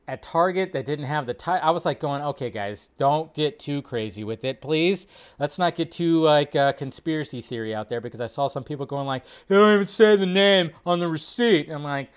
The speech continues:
"That's common practice when it comes to," huh, easy there. Yeah, I, you know,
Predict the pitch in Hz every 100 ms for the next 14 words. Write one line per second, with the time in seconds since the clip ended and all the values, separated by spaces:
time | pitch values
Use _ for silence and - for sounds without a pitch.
0 | _ _ 151 160 - 160 139 123 131 131
1 | 123 117 101 110 110 107 113 117 110 101
2 | 85 113 113 - _ - - - _ 127
3 | 127 104 95 87 85 78 117 113 107 98
4 | 82 _ 117 113 120 110 92